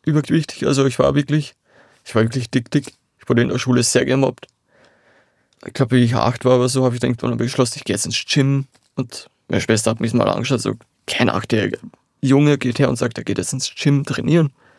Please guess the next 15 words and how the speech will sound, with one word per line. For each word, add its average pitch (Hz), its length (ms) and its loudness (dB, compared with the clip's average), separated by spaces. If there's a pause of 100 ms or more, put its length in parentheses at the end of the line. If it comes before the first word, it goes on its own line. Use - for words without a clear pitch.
(1160)
Musste 135 200 -2
das 123 120 2
nicht 143 140 -6
klar - 180 2
sein, 120 120 0
dass 123 180 0
irgendwas 131 280 0
nicht 123 160 -8
bei - 60 -2
dir 139 220 2
okay 120 300 0
war, 139 100 2
also 127 260 -2 (220)
sicher. 151 380 -4 (1700)
Und 131 540 0